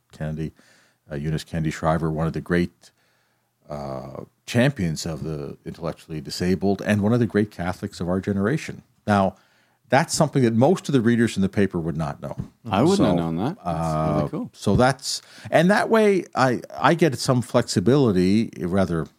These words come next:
Speaker 1: I mean, the editors don't tell me what to write. I choose that. I mean, every editor wants to present to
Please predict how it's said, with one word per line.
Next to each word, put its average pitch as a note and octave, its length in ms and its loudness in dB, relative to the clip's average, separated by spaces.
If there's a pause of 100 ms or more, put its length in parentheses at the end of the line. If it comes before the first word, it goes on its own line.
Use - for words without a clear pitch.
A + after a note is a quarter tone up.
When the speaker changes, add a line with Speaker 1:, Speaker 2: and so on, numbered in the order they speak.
(220)
Speaker 1:
I - 40 0
mean, G2+ 140 4
the G2+ 80 4
editors C3+ 220 2
don't E2 140 -4
tell E2+ 120 -4
me D#2+ 60 -2
what C#2+ 100 -6
to - 80 -8
write. F2 180 -2
I D2 100 -2
choose D#2 320 -8
that. C#2 320 -8 (360)
I - 20 2
mean, C3+ 100 4
every F#3+ 200 4
editor C#3 300 4
wants G#2+ 380 2
to F2 120 -10
present F#2+ 500 0
to D#2+ 460 -2